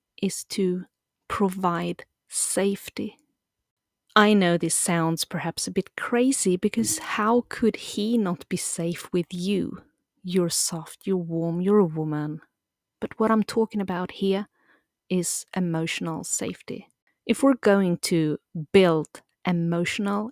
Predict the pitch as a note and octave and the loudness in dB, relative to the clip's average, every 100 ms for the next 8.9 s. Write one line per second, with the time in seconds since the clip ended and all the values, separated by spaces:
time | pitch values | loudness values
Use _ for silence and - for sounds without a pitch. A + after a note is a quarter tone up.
0 | - F3 - - F#3+ F#3+ - G#3+ - _ | -8 -8 -6 -6 -4 -4 -2 -2 -2 _
1 | _ - - _ _ _ B3+ D#4 - A3+ | _ -20 -20 _ _ _ 2 2 0 -4
2 | - - F3+ _ F#3+ F3 - G3 D#3 D#3+ | -4 -6 -8 _ -4 -2 -2 -2 -4 -2
3 | F3 E3 D#3+ - - - _ _ - G3 | -2 -2 -6 -8 -12 -20 _ _ -2 0
4 | G#3 F3+ E3 E3 F3 E3+ - E3 - - | 0 -2 -2 -4 -6 -8 -8 -10 -12 -16
5 | _ _ _ _ _ _ G3+ - A3+ - | _ _ _ _ _ _ -6 -2 -4 -2
6 | - - C#4 - - - - - G#3 _ | -4 -2 -2 -4 -14 -12 -12 -12 -16 _
7 | _ - - - A#3+ A#3 - F#3+ - - | _ -6 2 6 6 4 -2 -6 -6 -4
8 | A#3+ A#3+ A#3+ A#3+ - - F3 - | 0 4 4 2 0 -2 -4 -4